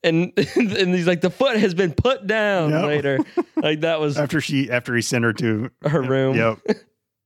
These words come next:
Speaker 2: Yeah, that wa-, that was great. All right, bucket of chicken.
Speaker 1: I can't do one. I, I can't give one thing one because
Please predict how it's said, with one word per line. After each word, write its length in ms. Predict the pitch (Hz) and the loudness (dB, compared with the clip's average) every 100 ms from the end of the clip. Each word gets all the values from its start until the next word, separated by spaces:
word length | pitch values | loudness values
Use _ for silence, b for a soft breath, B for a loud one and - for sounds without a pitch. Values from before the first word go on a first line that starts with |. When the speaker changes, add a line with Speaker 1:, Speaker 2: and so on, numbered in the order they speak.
| - | -6
Speaker 2:
Yeah, 180 | 95 92 | -2 0
that 160 | 120 | 0
wa-, 80 | 135 113 | -2 -2
that 160 | 123 | -2
was 120 | 113 | -2
great. 300 | 98 95 82 - _ _ _ _ _ _ _ _ _ 180 | -2 -4 -4 -10 _ _ _ _ _ _ _ _ _ -2
All 60 | |
right, 220 | 240 175 131 | -2 -2 -2
bucket 200 | 175 175 | 0 0
of 60 | |
chicken. 280 | 170 220 285 - _ _ _ _ _ _ _ _ | 0 -2 -2 -8 _ _ _ _ _ _ _ _
Speaker 1:
I 80 | 117 | -8
can't 260 | 123 147 123 | -2 -2 0
do 140 | 151 | 0
one. 240 | 151 87 - _ _ _ _ _ - | 0 -4 -10 _ _ _ _ _ -4
I, 200 | 135 160 | 0 2
I 120 | 165 | 0
can't 320 | 160 185 180 | 0 0 0
give 220 | 160 165 135 | 0 -2 -2
one 440 | 127 143 165 170 | -2 0 2 0
thing 440 | 151 160 143 123 | 0 0 0 -2
one 340 | 127 135 107 87 _ _ _ _ _ _ _ _ | 0 0 -2 -8 _ _ _ _ _ _ _ _
because 560 | 156 151 170 151 135 | -2 0 2 2 -2